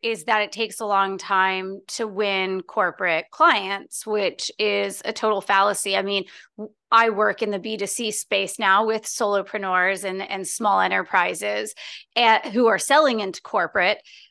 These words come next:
But, you know, it's interesting because we'll have folks who, everyone in your community, I'm sure Melanie knows what a list is, right? So we'll have folks, quote unquote,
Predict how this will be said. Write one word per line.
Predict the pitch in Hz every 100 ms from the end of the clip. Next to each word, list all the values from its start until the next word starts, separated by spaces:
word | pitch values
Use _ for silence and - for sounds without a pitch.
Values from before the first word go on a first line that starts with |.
| -
But, | 269 262
you | 285
know, | 277
it's | 262 -
interesting | 285 311 320 - 208 196
because | 208 202 240 208
we'll | 247 254
have | 254 214 220
folks | - 226 220 - -
who, | 226 208 196 196 208
everyone | 220 233 254
in | 262
your | 247 226
community, | 233 220 214 202
I'm | 196
sure | 185 208
Melanie | 190 196 190
knows | 190 196 170
what | - 214
a | 185
list | 190 196 185 - -
is, | 160 151 196
right? | 196 196 214
So | - 262
we'll | 349 494
have | 339
folks, | 262 240
quote | - 254
unquote, | 214 226